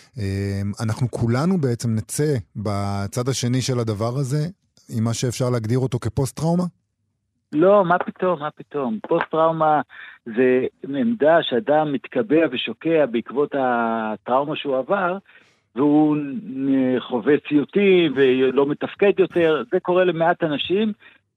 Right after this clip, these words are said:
Speaker 2: ולכן הדברים הראשונים שאנחנו מדברים עליהם זה כדי למנוע את ההתקבעות של האדם בעמדה פוסט-טראומטית.
Speaker 1: מהמם.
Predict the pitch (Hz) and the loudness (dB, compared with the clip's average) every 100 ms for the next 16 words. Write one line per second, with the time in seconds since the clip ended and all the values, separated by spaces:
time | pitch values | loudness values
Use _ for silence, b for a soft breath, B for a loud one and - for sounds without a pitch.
0 | _ 143 143 - 233 226 139 156 196 196 | _ -2 0 0 0 0 0 0 2 0
1 | 170 170 180 175 156 156 151 120 135 202 | -2 -2 -4 -2 -4 -4 -4 -4 2 4
2 | 214 185 170 170 147 - 147 147 143 151 | 4 2 0 0 -4 -6 -2 -2 -2 0
3 | 196 220 185 151 - 151 123 202 196 175 | 2 2 2 -4 -2 -4 -2 -2 -2 0
4 | 156 139 143 170 151 147 143 143 156 143 | 2 2 4 2 2 -4 -2 2 2 2
5 | 156 139 131 135 135 113 - 98 - - | -2 -2 0 -2 0 -2 -4 -10 -10 -4
6 | 120 113 | 0 0